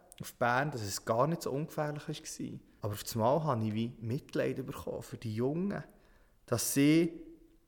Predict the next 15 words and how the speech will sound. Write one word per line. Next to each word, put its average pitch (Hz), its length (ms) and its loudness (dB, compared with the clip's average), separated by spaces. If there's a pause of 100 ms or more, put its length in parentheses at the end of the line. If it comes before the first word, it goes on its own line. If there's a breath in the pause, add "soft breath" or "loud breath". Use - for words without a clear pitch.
(420)
ja, 147 260 4
irgendwie 175 280 2
dort 151 320 4
sich - 100 -4
treffen, - 680 0
sich - 180 -6
betrinken, 156 720 -2
vielleicht 135 160 -4
noch 135 140 -4
Drogen 143 420 2
reinpfeifen 151 760 -2
oder 120 140 -2
weiss 160 260 6
nicht 175 140 2
was 147 460 4